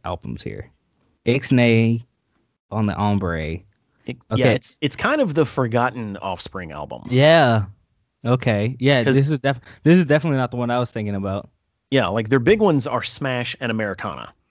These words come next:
Speaker 2: Uh, Ixnay on the Hombre is literally in between those two.
Speaker 1: In between it, yeah, in between it. <laughs>
Speaker 2: Yeah. And, uh, honestly, it's, it's, I have, I enjoy other Offspring albums.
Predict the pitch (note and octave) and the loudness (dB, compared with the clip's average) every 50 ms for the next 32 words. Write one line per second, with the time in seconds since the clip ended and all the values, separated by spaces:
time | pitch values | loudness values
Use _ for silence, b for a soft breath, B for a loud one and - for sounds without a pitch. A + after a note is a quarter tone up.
0 | _ _ _ _ _ _ _ _ _ _ _ _ _ _ - - - D#2 C#2 B1+ | _ _ _ _ _ _ _ _ _ _ _ _ _ _ -12 -10 -8 -8 -10 -10
1 | A#1+ C2 - _ _ _ C3 B2 - - D3+ C#3+ C3+ B2+ B2+ B2+ B2 A#2+ B2+ B2+ | -12 -14 -16 _ _ _ -4 -4 -2 0 0 2 4 4 4 4 4 4 4 4
2 | A#2+ A2 F#2+ G2 G#2+ A2+ B2 B2 B2+ B2+ B2 B2 A#2+ A#2+ A#2 A#2+ - A#2 G#2+ G2 | 4 2 0 -2 -2 -2 0 2 2 2 2 2 2 0 0 -2 -4 -4 -6 -4
3 | F2 E2+ E2 - - - C3+ D3 D#3 D3+ E3 - - F3 E3 D3+ C3 B2 A2 A#2 | -4 -6 -8 -8 -6 -4 -2 0 2 2 0 0 0 -2 0 0 -2 -2 -4 0
4 | C3+ D#3+ E3+ C3+ A#2 A2+ - B2+ C3+ C#3+ D#3 D#3+ - - E3 D#3+ D#3+ D3 C#3 C3+ | 2 2 2 2 2 -2 -4 -6 -4 -4 -4 -6 -4 0 2 2 2 2 0 -2
5 | C3+ D3 D3 - - F3+ F3+ - D3 C#3 - E3+ E3+ - - C#3 A#2+ G2 F2 - | -4 -6 -8 0 0 0 0 0 -6 -8 -6 -6 -6 -4 0 0 0 0 -2 -6
6 | B B B B _ _ _ _ _ - A#2+ A#2 A2+ A2 G#2+ G2+ F#2+ F2+ E2 D#2 | B B B B _ _ _ _ _ -4 -2 -2 0 -2 -2 -2 -4 -4 -4 -6
7 | C2+ A#1 - - _ _ _ _ _ _ _ _ _ _ _ _ _ _ _ _ | -8 -10 -12 -14 _ _ _ _ _ _ _ _ _ _ _ _ _ _ _ _
8 | _ _ - C3+ C3+ D3 C#3+ - - D3 - - D#3+ D3+ C3+ - - - b b | _ _ 0 2 2 2 2 2 -2 -2 0 2 0 0 -2 -2 -8 -12 b b
9 | b b b b b b b _ _ _ _ _ _ _ - - - - - - | b b b b b b b _ _ _ _ _ _ _ -20 -20 -20 -20 -20 -8
10 | _ - D#3+ F3+ E3+ D3 A#2+ A#2 A2 B B B B B B _ _ _ _ _ | _ 0 2 4 4 2 2 -2 -6 B B B B B B _ _ _ _ _
11 | - D3+ C#3+ C3 A#2+ G#2 G2 A2 G#2+ A#2 B2 A#2+ G#2 A#2 A#2+ B2 A2+ F#2 G#2 A#2 | -2 0 0 0 0 0 0 2 2 4 4 4 4 2 2 2 0 0 -2 -4
12 | - - D3 C#3+ C#3 C#3 C#3+ D3 D#3+ E3+ F3 F#3 - - - | -4 -6 -6 -4 -4 -4 -4 -2 -4 -4 -6 -8 -10 -14 -16